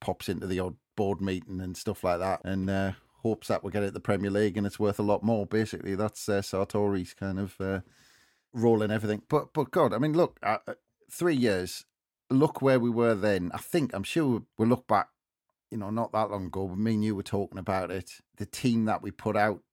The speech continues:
on that first game after they came in and took over the,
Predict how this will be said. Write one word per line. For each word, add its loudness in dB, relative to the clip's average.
on -6
that -2
first -2
game 0
after -4
they -4
came -2
in -2
and -6
took -6
over -2
the, -2